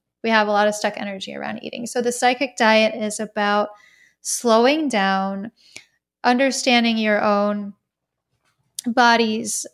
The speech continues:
uh, intuition and psychic power, and making a, a psychic relationship with your food. So that, that's psychic, meaning that,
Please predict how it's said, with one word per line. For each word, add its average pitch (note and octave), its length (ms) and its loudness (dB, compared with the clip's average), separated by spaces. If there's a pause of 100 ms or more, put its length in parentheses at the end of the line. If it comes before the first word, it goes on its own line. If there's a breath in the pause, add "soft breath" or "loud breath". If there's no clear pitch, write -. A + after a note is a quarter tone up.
(100)
uh, A3 220 4
intuition A3 560 0
and G#3 140 -4
psychic G#3 380 -4
power, G3+ 320 2
and G3+ 160 0
making G#3+ 380 -2
a, G#3 260 -2
a A3+ 60 -10
psychic G#3 460 -4
relationship G#3 640 -6
with - 120 -12
your - 120 -12
food. A3+ 280 -4
So A3 140 -4
that, G#3 240 -6 (340 loud breath)
that's C#4 300 2
psychic, D#4+ 400 2
meaning A#3+ 440 2
that, G3+ 300 0